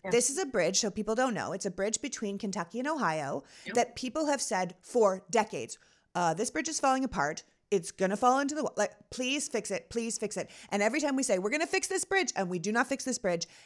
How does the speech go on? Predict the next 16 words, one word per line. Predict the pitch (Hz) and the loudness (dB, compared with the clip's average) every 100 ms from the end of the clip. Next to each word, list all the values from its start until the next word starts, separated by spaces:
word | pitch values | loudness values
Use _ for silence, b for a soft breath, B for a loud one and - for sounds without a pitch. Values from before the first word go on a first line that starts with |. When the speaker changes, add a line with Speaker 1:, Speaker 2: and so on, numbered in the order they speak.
| B | B
Speaker 2:
And | 214 214 | 0 2
today, | 214 311 339 214 254 330 _ _ _ _ _ _ _ | 2 4 6 4 0 -6 _ _ _ _ _ _ _
this | 190 277 - | 4 4 4
bridge | - 262 | -2 0
is | 285 | 0
getting | 208 220 208 190 | 2 2 2 -4
fixed | - 233 - - - - | -2 -2 -2 -6 -10 -6
because | 220 185 208 233 214 | -6 2 6 6 4
Speaker 1:
Yep. | |
Speaker 2:
of | 196 185 | -2 0
what | 185 | -2
happened, | 165 180 165 - 170 | 0 -4 -4 -8 -2
right? | 214 240 | 0 4
Like, | 254 - B B | 2 0 B B
so | - 302 254 226 _ _ _ _ - | 4 6 6 2 _ _ _ _ -2
I, | 269 | 0